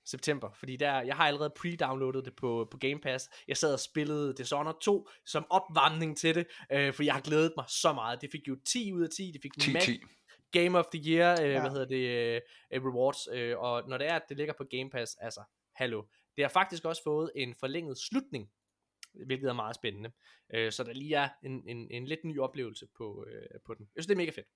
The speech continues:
Speaker 1: Øh, det var sådan en, øh, surprise-annoncering, som vi selvfølgelig havde spekuleret i, ville ske, på grund af, at den der timed eksklusivitet, den ophørte for PlayStation her i torsdags i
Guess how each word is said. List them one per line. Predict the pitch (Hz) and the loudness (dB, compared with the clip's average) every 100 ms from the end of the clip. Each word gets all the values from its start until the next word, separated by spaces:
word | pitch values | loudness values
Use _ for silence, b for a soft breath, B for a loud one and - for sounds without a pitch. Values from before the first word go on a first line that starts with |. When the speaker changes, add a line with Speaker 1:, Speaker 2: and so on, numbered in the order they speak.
| _ _ - b b b _ - | _ _ -20 b b b _ 2
Speaker 1:
Øh, | 147 139 131 127 127 | 4 4 4 2 2
det | 190 | 0
var | |
sådan | 226 214 165 | 2 0 0
en, | 151 | 0
øh, | 143 135 135 | 2 2 0
surprise-annoncering, | 160 - 160 196 - 147 143 - 170 127 - | -2 2 4 4 0 -6 -6 -2 0 0 -4
som | 120 110 135 _ _ 101 | -8 -8 -18 _ _ -20
vi | - - | -16 -12
selvfølgelig | 127 139 | -4 0
havde | 143 | 0
spekuleret | 127 131 165 190 151 | 0 -4 2 2 2
i, | 160 | -4
ville | 127 - | -8 -6
ske, | 214 202 | -6 -6
på | 143 | -4
grund | 147 139 | -2 -2
af, | 123 | -4
at | - | -4
den | 131 | -4
der | 131 | -4
timed | 131 - 131 151 | -4 -6 -6 -6
eksklusivitet, | 139 - 131 123 127 202 175 b b b 147 | -8 -6 -6 -6 0 0 0 b b b -10
den | - | 2
ophørte | 170 - 175 135 - _ _ _ _ _ _ _ _ | 2 4 2 2 -4 _ _ _ _ _ _ _ _
for | - | -6
PlayStation | 143 151 165 151 135 139 | -2 0 0 -2 -6 -4
her | 139 | -4
i | |
torsdags | 135 190 151 - | -2 -2 -2 -4
i | 120 | -10